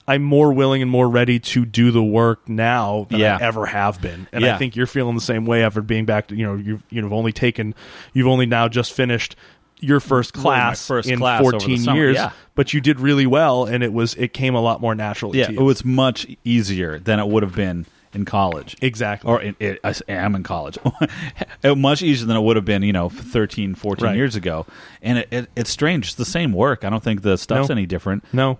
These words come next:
Speaker 2: I could just see it clearly
Speaker 1: And I
Speaker 2: better.
Speaker 1: think <laughs>
Speaker 2: I don't
Speaker 1: this
Speaker 2: know.
Speaker 1: is gonna, this is, I think a lot of the problems, too, is y-, you have, you wanna experience to the fullest degree,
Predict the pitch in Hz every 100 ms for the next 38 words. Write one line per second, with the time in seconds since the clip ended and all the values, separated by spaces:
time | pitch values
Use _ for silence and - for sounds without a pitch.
0 | _ 120 - 131 117 - 139 135 - _
1 | _ _ _ - 113 101 90 87 - _
2 | 151 151 95 175 113 - - - 101 92
3 | 90 143 - 139 - - - - 117 120
4 | 117 - - _ _ - 143 185 170 151
5 | 127 135 147 139 - 123 127 127 123 -
6 | 151 127 113 120 117 - - - - -
7 | _ _ _ _ 185 139 - _ _ -
8 | 135 147 127 147 135 135 135 151 160 175
9 | 143 - - - 156 147 131 123 - -
10 | 117 - 135 127 123 - 120 120 117 113
11 | 107